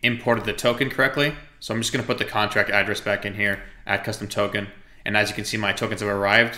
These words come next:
and the only stuff I forgot before was just to hit import tokens. So now the tokens show up in my Trezor account, linked through the Binance Smart Chain MetaMask bridge, and my tokens are now safely stored on my Trezor device. So if I ever wanna send these tokens again,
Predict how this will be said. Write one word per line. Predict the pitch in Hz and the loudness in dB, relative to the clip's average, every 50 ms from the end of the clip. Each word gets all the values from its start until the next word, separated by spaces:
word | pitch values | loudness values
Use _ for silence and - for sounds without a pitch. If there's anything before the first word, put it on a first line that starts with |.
| - - 120 | -10 -8 -6
and | 104 101 101 101 107 | -6 -4 -4 -2 -2
the | 110 - | 0 0
only | 120 117 117 | 0 0 0
stuff | - - 113 107 | -2 -2 -4 -4
I | 101 | -4
forgot | - 110 101 101 98 - | -2 0 2 2 2 0
before | 104 - - 101 95 | -2 -6 -4 -4 -4
was | 92 90 92 | -4 -4 -8
just | 90 - | -10 -12
to | 95 | -8
hit | - 104 95 - - - | -6 -8 -8 -8 -10 -12
import | - 95 90 - 95 92 - | -10 -10 -8 -8 -8 -8 -8
tokens. | - 92 90 95 95 - - - - _ _ _ - - - - - - - - - - | -10 -10 -10 -10 -12 -14 -16 -20 -20 _ _ _ -20 -18 -18 -16 -16 -18 -18 -20 -20 -14
So | - - - 123 | -8 -2 2 4
now | 127 131 | 6 6
the | 127 | 6
tokens | - 143 143 143 160 160 170 165 - - - | 6 4 4 4 2 0 0 -2 -6 -8 -8
show | - - - 110 107 | -8 -4 0 2 2
up | 117 117 - - | 2 0 0 -4
in | 117 117 | -2 0
my | 113 117 110 | 4 4 4
Trezor | 104 - - 127 131 131 147 165 160 160 | 4 4 4 4 4 4 6 4 4 4
account, | - - 175 175 190 202 - - - - - - - - | 4 4 4 4 4 2 -2 -6 -14 -16 -18 -16 -10 -2
linked | 107 113 123 131 127 - | 2 2 4 2 2 -2
through | - - 127 123 123 123 127 127 123 - | -6 -4 0 2 4 4 4 4 2 0
the | - 110 113 113 110 | 0 0 0 2 4
Binance | 120 117 117 113 110 | 4 6 6 4 4
Smart | - - 123 117 117 117 | 2 0 2 2 2 2
Chain | - 123 117 110 107 | 2 2 2 4 4
MetaMask | 110 110 110 110 107 107 - - - | 2 2 4 4 2 2 0 0 2
bridge, | 123 135 160 - - - - - - - - - - - | 4 4 4 4 2 -2 -8 -10 -14 -18 -20 -20 -14 -6
and | - 113 | 0 2
my | 117 113 | 2 2
tokens | - 135 135 139 131 117 | 4 2 2 2 2 2
are | 127 | 4
now | 127 127 127 | 4 4 4
safely | 123 - - 127 139 139 135 127 | 4 2 2 0 0 0 0 -2
stored | - - - 123 120 120 117 - | -2 0 2 4 4 4 4 2
on | - 117 117 117 | 2 0 2 2
my | 120 113 | 2 2
Trezor | 113 - 117 110 110 107 | 2 2 2 2 2 0
device. | 107 104 104 104 90 104 - - - - - - - - - - | 0 2 2 2 2 2 -2 -6 -10 -12 -16 -20 -20 -20 -18 -12
So | - - - 123 | -6 -2 -2 0
if | - 123 113 127 | 0 0 2 4
I | - | 4
ever | 127 127 139 | 4 6 6
wanna | 143 139 131 151 | 4 2 2 2
send | - - 139 131 | 0 0 0 0
these | 131 127 120 | 0 0 -2
tokens | - - 135 135 139 123 107 | 0 -2 0 0 0 0 -2
again, | 107 104 110 104 113 127 147 147 | 0 2 2 4 2 2 -2 -6